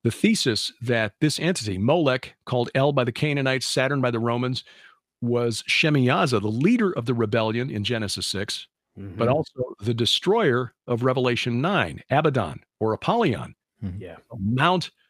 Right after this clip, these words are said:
Speaker 1: of the Destroyer. Oh, okay. Well, what else happened there? So you start looking through the,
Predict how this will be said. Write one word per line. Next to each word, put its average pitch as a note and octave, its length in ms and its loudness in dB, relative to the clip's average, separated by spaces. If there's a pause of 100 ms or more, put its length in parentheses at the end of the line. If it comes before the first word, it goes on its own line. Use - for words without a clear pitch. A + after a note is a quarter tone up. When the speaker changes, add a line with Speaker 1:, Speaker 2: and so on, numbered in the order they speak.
(340)
Speaker 1:
of A#2+ 100 0
the C#3 80 4
Destroyer. D#3+ 680 0 (600)
Oh, A#3+ 320 0 (180)
okay. C#3+ 440 2 (680)
Well, C#3+ 120 0
what G3+ 160 4
else A3 160 2
happened B2+ 280 2
there? F2 120 -4
So C#3+ 140 2
you B2+ 60 2
start E3+ 260 0
looking F3 260 2
through D3 240 0
the, B2 240 0